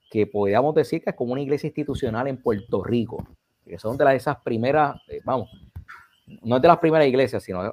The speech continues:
de las iglesias más importantes actualmente, que no viene siendo la, la católica. Eh, y está teniendo mucho renombre también con la relación que tienen con Proyecto Dignidad.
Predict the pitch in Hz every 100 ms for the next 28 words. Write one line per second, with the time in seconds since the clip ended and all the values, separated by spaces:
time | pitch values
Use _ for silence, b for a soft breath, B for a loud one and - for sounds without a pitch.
0 | - 101 98 - _ _ _ _ _ _
1 | _ 123 110 131 156 175 - 123 135 160
2 | 151 156 - 170 165 151 117 101 - 120
3 | 127 120 120 101 90 - - - 95 95
4 | 107 110 - 113 117 107 98 82 85 -
5 | - - _ - 87 - - 98 85 -
6 | _ _ _ _ b b b b - 101
7 | 98 110 113 113 120 120 131 143 139 135
8 | 135 131 143 143 127 110 95 107 139 127
9 | 101 95 87 90 101 107 104 107 104 98
10 | - 92 - 98 104 107 139